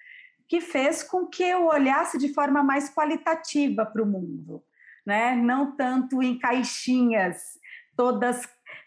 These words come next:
fechadinhas e dificilmente abri-las todas ao mesmo tempo, mas uma de cada vez.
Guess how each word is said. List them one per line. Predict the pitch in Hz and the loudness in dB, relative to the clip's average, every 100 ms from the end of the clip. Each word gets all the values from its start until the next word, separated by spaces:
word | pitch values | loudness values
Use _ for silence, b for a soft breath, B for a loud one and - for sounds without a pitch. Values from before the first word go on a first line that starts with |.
| _ | _
fechadinhas | 262 247 - 226 185 208 262 262 269 269 - - b b | 0 0 0 0 0 2 4 4 2 -2 -6 -18 b b
e | 254 233 | -2 2
dificilmente | 214 247 - 320 - 302 254 277 285 294 | 2 0 0 0 2 2 4 4 2 2
abri-las | 277 262 285 294 285 285 - | 0 2 2 2 0 -2 -4
todas | 262 269 269 254 | 0 0 0 0
ao | 269 | 0
mesmo | 262 262 247 262 | 2 2 2 0
tempo, | 269 277 247 214 208 220 | 0 0 0 -2 -2 -2
mas | 214 233 196 | 0 0 0
uma | 233 247 | 0 0
de | 262 | -2
cada | 262 233 247 | -2 0 0
vez. | 233 214 185 165 - - | 0 0 0 -4 -8 -18